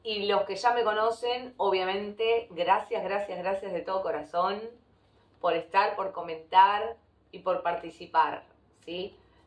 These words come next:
Me súper ayudan a seguir generando contenido porque sé que resuena y me entero de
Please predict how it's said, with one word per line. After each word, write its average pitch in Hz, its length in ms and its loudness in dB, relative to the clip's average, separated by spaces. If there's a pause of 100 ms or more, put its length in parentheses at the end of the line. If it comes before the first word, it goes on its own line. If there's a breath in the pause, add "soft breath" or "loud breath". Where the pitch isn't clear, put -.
Me 160 140 -6
súper 208 600 0
ayudan 214 760 2 (720 soft breath)
a 185 260 4
seguir 214 380 -4
generando 190 580 -4
contenido 294 1040 0 (1300)
porque 220 640 2
sé 233 320 2
que 233 180 0
resuena 226 840 0 (460)
y 202 140 -6
me 190 100 -4
entero 202 640 0 (200)
de 185 440 -6